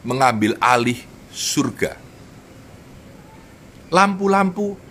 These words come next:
tersenyum cantik di tengah rezim derita. Kota kecilku berkedip-kedip di ngantuk matamu.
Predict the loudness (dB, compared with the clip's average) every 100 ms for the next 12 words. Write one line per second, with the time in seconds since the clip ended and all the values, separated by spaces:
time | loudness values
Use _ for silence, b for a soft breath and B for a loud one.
0 | -20 -10 -8 -6 -6 -6 -6 -6 -8 -10
1 | -10 -12 -14 -18 -20 -20 -20 -20 -20 -20
2 | -20 -8 -6 -4 -2 -2 -6 -12 -20 -20
3 | -20 -20 -20 -20 -8 -4 -4 -4 -6 -8
4 | -12 -20 -20 -20 -20 -18 -4 -2 -2 -6
5 | -8 -10 -12 -20 -20 -20 -20 -20 -20 -20
6 | -20 -20 -20 -20 -20 -20 -20 -20 -20 -20
7 | -20 -2 0 2 -2 -4 -6 -2 -2 0
8 | -4 -4 -16 -20 -20 -8 -4 -4 -4 -6
9 | -6 -6 -8 -4 -6 -6 -20 -20 -20 -20
10 | -20 -20 -20 -8 -2 0 0 -2 -2 -2
11 | -4 -6 -8 -20 -18 -8 -4 -4 -4 -4
12 | -4 -8